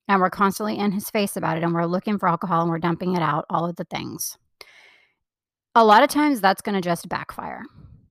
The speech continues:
So it's not going to, it's not only not going to make him quit because we can't control it,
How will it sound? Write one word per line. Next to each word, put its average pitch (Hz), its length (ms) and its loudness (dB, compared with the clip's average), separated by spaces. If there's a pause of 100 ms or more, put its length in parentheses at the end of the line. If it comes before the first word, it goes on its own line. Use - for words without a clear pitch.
(340)
So 226 220 2
it's 208 180 0
not 214 460 0
going 214 320 -4
to, 185 500 -2
it's 220 120 -6
not 247 180 4
only 302 200 0
not 190 320 2
going 180 260 -2
to 196 100 -8
make 175 260 -4
him 202 160 -4
quit - 560 -6 (1000)
because 175 320 -8
we 185 300 -4 (280)
can't 196 200 -2
control 202 380 2
it, 170 160 -4